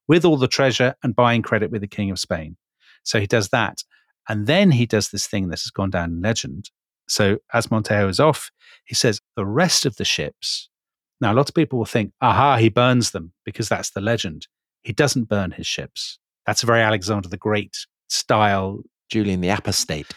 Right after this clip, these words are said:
Speaker 1: Yeah, kind of legend, exactly. Actually, what he does is he says,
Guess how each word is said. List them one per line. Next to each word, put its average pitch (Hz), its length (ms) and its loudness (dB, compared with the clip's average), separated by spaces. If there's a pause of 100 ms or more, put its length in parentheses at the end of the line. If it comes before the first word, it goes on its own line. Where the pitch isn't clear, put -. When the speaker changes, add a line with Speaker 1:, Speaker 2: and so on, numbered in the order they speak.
(280)
Speaker 1:
Yeah, 104 280 2 (200)
kind 113 200 0
of 98 80 0
legend, 110 360 2
exactly. 92 580 -4 (560)
Actually, 123 380 0
what 110 160 0
he - 80 -8
does 95 320 -4
is 90 80 -12
he - 100 -10
says, 98 300 -4